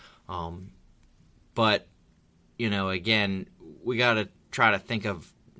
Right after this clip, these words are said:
the, the kids seem to be, for me, one of the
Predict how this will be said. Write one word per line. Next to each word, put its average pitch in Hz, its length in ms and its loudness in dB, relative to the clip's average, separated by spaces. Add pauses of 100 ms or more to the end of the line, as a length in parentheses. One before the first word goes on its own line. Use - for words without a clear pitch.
(160)
the, 98 140 -8 (140)
the 120 100 -8
kids 180 320 2
seem 131 240 -2
to 113 80 0
be, 101 380 -2 (640)
for 120 160 -2
me, 113 240 2
one 104 220 -2
of 95 80 -6
the 95 280 -2